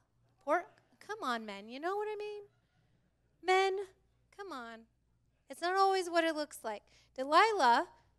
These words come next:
makes him cut his hair, breaks his Nazarite vow, and then wakes up one day and he tries to walk in the same strength that he had and the same anointing that he had. And guess what? The Bible says it's gone.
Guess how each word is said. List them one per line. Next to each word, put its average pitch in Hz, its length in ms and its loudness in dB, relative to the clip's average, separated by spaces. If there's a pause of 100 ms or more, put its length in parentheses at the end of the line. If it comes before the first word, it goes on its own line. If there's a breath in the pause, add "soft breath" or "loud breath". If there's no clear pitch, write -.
makes 330 240 -2
him 403 100 -6
cut 277 240 2
his 381 140 0
hair, 294 400 -2 (680)
breaks 285 300 -2
his 359 180 -4
Nazarite 311 540 4
vow, 220 360 4 (800)
and 285 160 4
then 262 320 2 (960)
wakes 370 320 2
up 320 180 4
one 262 240 -4
day 254 200 2
and 277 80 -2
he 254 60 -6
tries 320 280 6
to 330 100 2
walk 269 340 6
in 359 80 0
the 330 80 -2
same 349 260 2
strength 349 380 2
that 320 120 4
he 320 80 0
had 302 220 6
and 240 120 -6
the 220 60 -8
same 339 300 -4
anointing 339 440 -6
that 311 160 2
he 320 80 2
had. 285 220 6
And 247 80 -4
guess 311 200 4
what? 311 360 4
The 254 60 -10
Bible 302 280 2
says 330 260 4
it's 269 140 -6
gone. 214 280 2